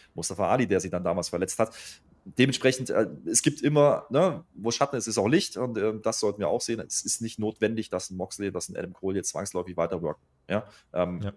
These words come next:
Speaker 1: und auf Teufel komm raus, sondern du hast genügend Leute, auch frische Talents.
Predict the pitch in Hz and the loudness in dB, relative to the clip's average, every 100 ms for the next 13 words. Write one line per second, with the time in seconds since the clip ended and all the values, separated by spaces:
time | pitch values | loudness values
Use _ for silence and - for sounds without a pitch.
0 | - 87 - 95 92 90 87 87 107 - | -10 -6 0 2 2 0 2 4 4 2
1 | 98 92 98 90 110 - 110 104 104 98 | -2 -4 -4 0 2 2 -2 -6 -2 2
2 | 95 98 - 101 - 110 110 - 98 95 | 2 2 0 0 -2 -4 -4 -4 -2 -2
3 | 92 | -2